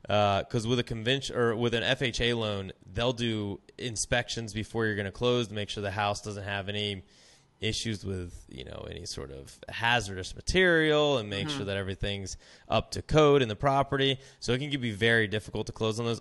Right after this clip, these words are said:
Speaker 1: Also, for a seller, you gotta think about, like, back when you're selling a car, if somebody's like, "Hey, I'll just pay cash for it,"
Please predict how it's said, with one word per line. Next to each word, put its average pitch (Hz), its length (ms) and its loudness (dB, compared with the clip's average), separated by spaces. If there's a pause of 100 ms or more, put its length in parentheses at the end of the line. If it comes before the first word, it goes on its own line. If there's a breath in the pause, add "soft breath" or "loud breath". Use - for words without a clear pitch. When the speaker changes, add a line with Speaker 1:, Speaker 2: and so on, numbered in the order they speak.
Speaker 1:
Also, 107 560 4 (380 soft breath)
for 127 160 0
a 104 80 0
seller, 110 600 4 (320 soft breath)
you 123 100 0
gotta 127 180 6
think 127 140 4
about, 110 120 4
like, 95 160 0
back 117 240 4
when 117 100 -2
you're 107 80 -2
selling 113 300 2
a 104 40 -4
car, 113 340 6
if 107 100 0
somebody's 120 400 2
like, 107 140 2
"Hey, 120 200 6
I'll 120 140 8
just 110 160 -2
pay 117 160 4
cash 104 380 2
for 127 220 2
it," - 100 -8